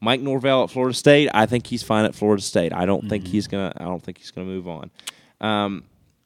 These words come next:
Speaker 1: yes, those are great coaches. The only one I, I, but even then, I, I, I think if any coach gets a call from Alabama, they're gonna pick up.
Speaker 2: Yeah.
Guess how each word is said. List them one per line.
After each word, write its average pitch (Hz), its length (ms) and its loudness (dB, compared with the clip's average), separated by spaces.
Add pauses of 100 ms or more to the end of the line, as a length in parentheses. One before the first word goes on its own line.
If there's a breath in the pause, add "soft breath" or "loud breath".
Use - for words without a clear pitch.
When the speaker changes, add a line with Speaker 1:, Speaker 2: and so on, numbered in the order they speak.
Speaker 1:
yes, 151 340 8
those 135 180 2
are 120 60 -2
great 117 260 -4
coaches. 120 360 -8
The 120 180 -2
only 165 160 2
one 135 140 0
I, 110 300 0
I, 95 160 -12 (300 loud breath)
but 165 100 -8
even 147 240 -8
then, 175 280 -6 (920 loud breath)
I, 208 280 -2 (800)
I, 180 540 -10 (680)
I - 80 -14
think 175 180 -6
if 139 120 -10
any 147 220 -4
coach - 600 -2 (1500 soft breath)
gets 120 260 -4
a 113 60 -12
call 107 420 2
from 101 240 -8
Alabama, 95 640 -10 (800)
they're 120 220 -6
gonna 107 200 -6
pick - 280 -8
up. - 260 -8 (280)
Speaker 2:
Yeah. 104 120 -12